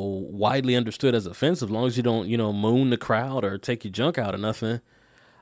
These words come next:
I think that we're, we're good to go. Or you don't have anything derogatory written on you or something like that, I think we're good to go. Celebrate and be happy and be blessed, you know? So just my thoughts when I saw that, and more, more, uh, more on the,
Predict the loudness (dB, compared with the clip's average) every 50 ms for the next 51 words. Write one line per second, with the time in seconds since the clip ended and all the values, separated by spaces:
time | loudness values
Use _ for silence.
0 | _ _ -2 0 0 4 4 2 4 4 2 2 4 4 6 6 4 4 4 2
1 | 2 2 2 2 0 0 0 2 0 2 2 4 2 2 2 2 0 0 0 0
2 | 0 0 0 -2 0 0 0 0 0 0 0 2 2 4 4 2 0 -2 -2 0
3 | 2 4 4 4 2 2 2 2 2 2 0 0 0 0 2 0 0 0 0 -2
4 | -4 -2 0 0 -2 0 0 0 0 0 -2 -4 -8 -16 -20 -20 -20 -20 -20 -12
5 | _ -2 2 4 4 4 4 4 4 4 4 4 4 4 2 2 2 2 2 0
6 | 0 0 2 2 2 4 4 2 2 2 0 0 0 0 2 2 2 0 0 -2
7 | -4 -6 -10 -10 -10 -12 -16 _ -20 _ -8 -6 -4 -4 0 2 2 2 2 2
8 | 2 2 2 2 0 -4 -8 -10 -6 -4 -2 0 0 0 -2 -4 -8 -12 _ _
9 | -20 -8 -2 0 2 2 0 -2 -4 -10 _ -20 -20 -20 -20 -20 -20 -20 -20 -2
10 | _ 4 6 6 6 4 4 4 4 4 4 4 2 2 2 2 2 2 2 2
11 | 4 4 2 2 2 2 0 0 0 0 0 -2 0 2 4 6 6 6 4 2
12 | -4 -6 -2 0 2 4 4 4 4 4 4 2 2 2 0 0 -2 -2 -2 0
13 | 2 4 4 6 4 4 2 2 2 2 0 0 0 -2